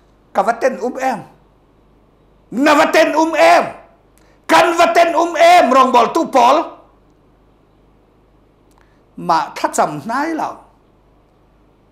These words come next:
Ma pe tak tak nai lo. Thungai tha kan boi pa nun la nai lo. Mẹ nín cà rắc khuang cà rắc áo rẻ rau xí đâu mơ.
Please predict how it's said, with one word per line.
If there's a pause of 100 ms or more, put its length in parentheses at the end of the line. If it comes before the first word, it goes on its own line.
(280)
Ma
pe
tak
tak
nai
lo. (1300)
Thungai
tha
kan
boi
pa
nun
la
nai
lo. (1300)
Mẹ
nín
cà
rắc
khuang
cà
rắc
áo
rẻ
rau
xí
đâu
mơ.